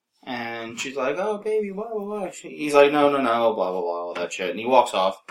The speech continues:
And Adam Rose's rosebuds trot down. Rose is following behind. Of course, he's right behind Camo Chick. And, um, so he says something to Rosa Mendez. I don't remember what.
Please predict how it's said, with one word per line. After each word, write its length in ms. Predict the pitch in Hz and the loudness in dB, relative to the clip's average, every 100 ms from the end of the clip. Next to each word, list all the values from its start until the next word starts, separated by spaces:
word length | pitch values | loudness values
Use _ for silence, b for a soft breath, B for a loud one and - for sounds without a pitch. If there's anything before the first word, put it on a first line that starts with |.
| B B _ - | B B _ -4
And 100 | 113 | 0
Adam 300 | 113 123 123 | 4 4 2
Rose's 440 | 123 120 120 110 | 2 2 0 -4
rosebuds 1000 | 104 113 110 104 104 104 98 - - - _ _ _ _ _ _ _ _ | 2 4 4 4 2 0 -2 -8 -10 -12 _ _ _ _ _ _ _ _
trot 380 | - - 110 110 | -6 2 2 4
down. 440 | 104 104 104 95 95 | 0 0 -2 -6 -4
Rose 280 | 101 107 107 | 0 0 0
is 240 | 104 - _ _ - | -4 -8 _ _ 0
following 360 | 110 107 110 | 4 4 4
behind. 380 | 120 117 101 107 | 2 2 2 0
Of 80 | 110 | 0
course, 500 | - 151 147 - - _ _ - | 6 8 6 2 -10 _ _ -6
he's 160 | 131 | 0
right 140 | 127 127 | 2 2
behind 300 | 123 123 110 | 2 0 -2
Camo 280 | 123 113 101 | -2 -2 -4
Chick. 320 | 95 87 - _ _ _ _ _ _ - - _ _ - | -4 -8 -8 _ _ _ _ _ _ -20 -20 _ _ -6
And, 320 | 110 107 101 | -2 0 2
um, 460 | 101 98 95 95 _ _ _ _ _ _ _ _ - | 2 2 -4 -10 _ _ _ _ _ _ _ _ -6
so 240 | 120 113 | -2 0
he 360 | 104 110 107 101 | 0 -4 -4 -4
says 200 | 127 113 | -2 -2
something 220 | 113 104 | -4 -6
to 320 | 107 107 98 | -4 -2 -2
Rosa 500 | 92 90 101 101 98 | -4 -6 -6 -6 -6
Mendez. 500 | 98 98 95 95 90 | -10 -10 -6 -6 -6
I 80 | 95 | -8
don't 100 | 92 | -12
remember 240 | 82 80 82 | -14 -20 -14
what. 320 | 82 82 | -10 -10